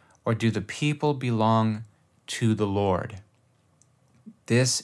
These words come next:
is deeply critical. At least God views it as deeply critical. Remember when he says to Samuel, "When Samuel's all upset that the people have demanded to have a king like the other nations," God says to Samuel, "Why are you upset? They didn't reject you.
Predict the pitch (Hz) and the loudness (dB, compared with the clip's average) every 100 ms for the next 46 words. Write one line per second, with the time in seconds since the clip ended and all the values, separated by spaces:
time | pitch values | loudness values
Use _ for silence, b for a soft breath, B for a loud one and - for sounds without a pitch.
0 | - 113 - 92 92 - 143 151 - 123 | -2 -2 -4 -10 -10 -2 2 2 0 -2
1 | 120 117 - - - 117 123 117 110 85 | -2 -2 -6 -12 -6 0 2 2 0 -4
2 | - - _ b b b b b b b | -6 -10 _ b b b b b b b
3 | _ _ _ 95 95 104 127 113 104 95 | _ _ _ -6 -2 0 4 6 4 0
4 | 87 90 82 85 104 98 107 95 110 107 | -2 -4 -6 -6 -8 -6 -8 -4 -4 -2
5 | 87 98 113 110 107 110 110 - - 117 | -2 -2 0 -2 0 -2 -2 -4 -4 0
6 | 113 117 95 92 92 101 101 101 101 117 | 2 2 0 -2 -4 -4 -4 -2 2 4
7 | 143 151 - - 104 - 95 - 107 110 | 4 2 -4 -2 -2 -2 -8 -6 -4 -2
8 | 101 98 98 98 98 98 95 98 98 160 | -4 -2 0 0 -2 -4 -4 -6 -4 -2
9 | 127 95 95 95 98 131 156 - - - | 0 -2 -2 -4 0 0 -2 -6 -10 -12
10 | B B B B B B B B B - | B B B B B B B B B -4
11 | 98 104 - 117 113 120 107 98 98 - | 0 0 0 0 0 -4 -2 0 -2 -4
12 | - 101 98 120 143 156 180 160 98 110 | -6 0 2 2 0 -2 -2 -2 -2 -2
13 | 127 123 117 104 - 98 90 117 | -2 -2 -2 -4 -4 -4 -4 -6